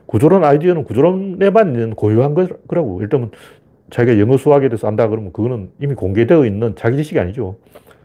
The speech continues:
널리 알려진 지식이지 그 사람의 고유한 지식이 아니야. 그냥 구조론은 김동렬의 고유한 지식이기 때문에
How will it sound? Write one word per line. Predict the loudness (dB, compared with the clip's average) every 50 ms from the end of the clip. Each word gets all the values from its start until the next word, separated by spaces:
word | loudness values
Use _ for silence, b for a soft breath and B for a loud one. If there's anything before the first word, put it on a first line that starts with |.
| b b b b b
널리 | 0 2 4 4
알려진 | 4 4 4 2 2 0 -4
지식이지 | -6 -10 -10 -10 -10 -10 -8 -8 -8 -8 -6
그 | -6 -4
사람의 | 0 2 2 2 2 2 0
고유한 | -2 -2 -4 -2 0 0 0 0 0
지식이 | -2 -4 -4 -4 -4
아니야. | -4 -4 -4
그냥 | -4 -4 -4 -6 B B B B B B
구조론은 | -4 0 2 4 4 4 2 0 -2
김동렬의 | -6 -6 -4 0 0 2 2 2 2 2 2
고유한 | 2 0 0 0 0 0 0
지식이기 | -2 -6 -8 -8 -8 -8 -8
때문에 | -6 -6 -6 -4 -4 -4 -6